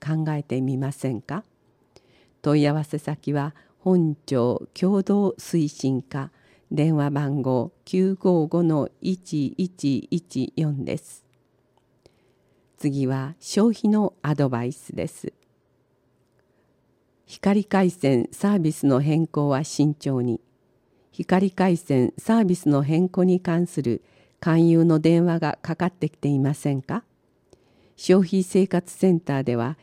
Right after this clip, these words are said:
光回線やプロバイダーの変更トラブルについての相談が多く寄せられています。相談内容は、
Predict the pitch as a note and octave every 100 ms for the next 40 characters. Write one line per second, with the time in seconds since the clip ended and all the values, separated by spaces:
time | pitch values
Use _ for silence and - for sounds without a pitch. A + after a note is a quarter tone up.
0 | _ - - F#3 F3+ - F3 F3 - D3
1 | C#3 C3+ C#3+ - _ - F#3 G#3 A3+ A3+
2 | E3+ D3 D3 C#3 B2+ C3 F3 G3+ - F#3
3 | - F3+ F3+ E3+ D#3+ C#3 C#3 - D#3+ -
4 | C#3+ D3+ - D#3 D3 C#3+ C#3+ C#3 C#3 _
5 | _ _ G#3+ A#3 - F3+ - C#3+ - C#3+
6 | C3+ C3+ - A#2+ A2+ A#2+ - A#2 - _
7 | _ _ _ _ _ _ _ - - E3+
8 | E3 E3 E3 D3 D3 B2+ B2+ B2+ B2